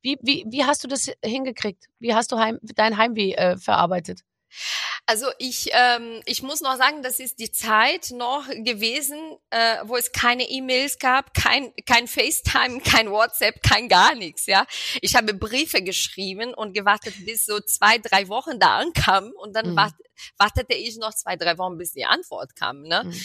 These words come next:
Speaker 2: Ich bin noch zu diesen Telefongeschäften gegangen, wo man so Vorwähle so eingegeben hat und dann mit,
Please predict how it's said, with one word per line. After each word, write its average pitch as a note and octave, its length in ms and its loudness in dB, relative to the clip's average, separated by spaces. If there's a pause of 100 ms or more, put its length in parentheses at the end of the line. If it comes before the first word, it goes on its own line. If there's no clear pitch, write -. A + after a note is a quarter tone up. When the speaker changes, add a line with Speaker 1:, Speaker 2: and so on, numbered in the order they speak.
(160)
Speaker 2:
Ich G3+ 160 -2
bin A3+ 140 -6
noch G#3+ 160 0
zu G3+ 160 -10
diesen G#3 340 -14
Telefongeschäften A3 1040 -6
gegangen, F#3 520 -2
wo G3 140 -2
man F#3+ 280 0
so F#3+ 140 -8
Vorwähle E3+ 800 0
so E3+ 280 -4 (440)
eingegeben E3+ 760 0
hat F#3 240 2 (500)
und G3+ 240 -2
dann G3+ 320 2
mit, G#3 280 -8